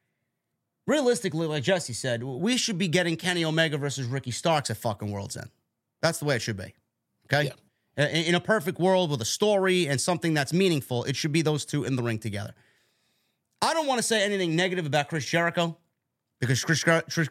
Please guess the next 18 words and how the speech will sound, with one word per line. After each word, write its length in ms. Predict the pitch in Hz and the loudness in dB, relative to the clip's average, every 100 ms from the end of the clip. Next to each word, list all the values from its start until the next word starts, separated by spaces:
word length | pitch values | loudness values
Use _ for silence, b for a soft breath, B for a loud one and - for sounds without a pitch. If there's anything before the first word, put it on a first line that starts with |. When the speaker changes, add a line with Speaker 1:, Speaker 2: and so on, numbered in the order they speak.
| - | -2
Speaker 1:
Chris 160 | 160 | -2
Jericho's 320 | - 170 143 123 | 0 0 0 -2
a 60 | |
legend. 480 | 135 165 160 180 - | 0 2 2 0 -2
He 300 | _ - 139 143 | _ -4 -4 0
is 800 | 147 139 127 117 104 - - - _ _ _ _ _ | 2 2 0 -2 -4 -4 -6 -12 _ _ _ _ _
partially 560 | - 190 190 185 180 180 | 2 4 4 0 0 0
the 140 | 156 | 0
reason 340 | 160 175 160 | -2 0 0
why 160 | 160 151 | 2 2
A 140 | 156 | 0
E 140 | 165 156 | -2 0
W 400 | 165 165 170 170 | 0 0 0 -2
is 160 | 147 123 | -2 -2
where 180 | 147 | 0
it 60 | 139 | 0
is 160 | 147 - | 0 0
today. 420 | 147 170 190 | 0 2 0